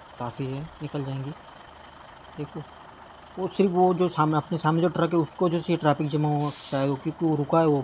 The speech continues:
पता नहीं किस चीज़ के लिए रुका है वो, शायद उसका ट्रक कुछ ख़राब हो चुका है शायद। चलो, कोई दिक्कत नहीं, अपनी गाड़ी तो निकल जाएंगे यहाँ से। अरे, रुक जाओ, रुक जाओ, अभी उसको जाने देना पड़ेगा, क्योंकि अगर वो,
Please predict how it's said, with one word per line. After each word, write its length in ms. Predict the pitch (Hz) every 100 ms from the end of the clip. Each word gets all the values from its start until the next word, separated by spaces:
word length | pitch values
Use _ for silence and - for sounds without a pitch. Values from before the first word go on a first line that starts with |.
| 160
पता 180 | 156
नहीं 100 | 175 165
किस 200 | 160 -
चीज़ 260 | 165 147
के 80 | -
लिए 100 | 156
रुका 200 | 143 156
है 80 | 151
वो, 160 | 151 190 - - - - - - -
शायद 140 | 156
उसका 180 | 147 160
ट्रक 240 | 156 151 -
कुछ 140 | 147
ख़राब 280 | - 143 143
हो 80 | 143
चुका 220 | 147 147
है 60 | 135
शायद। 220 | 143 135 - - - - - - - - - - -
चलो, 100 | 175
कोई 140 | 165 156
दिक्कत 340 | 151 160 147
नहीं, 100 | 160
अपनी 240 | 147 160
गाड़ी 180 | 151 147
तो 100 | 151
निकल 240 | 147 143 135
जाएंगे 240 | 143 139
यहाँ 140 | 135
से। 80 | 123 - - - - - - - - - - - -
अरे, 180 | 156 156 175
रुक 180 | 160
जाओ, 180 | 151 151
रुक 100 | 147
जाओ, 160 | 135 156
अभी 200 | 147 170
उसको 320 | 170 151 - 147
जाने 220 | 135 139
देना 200 | 147 147
पड़ेगा, 300 | 147 143 151
क्योंकि 300 | 147 147 160
अगर 240 | 151 147 147
वो, 120 | 147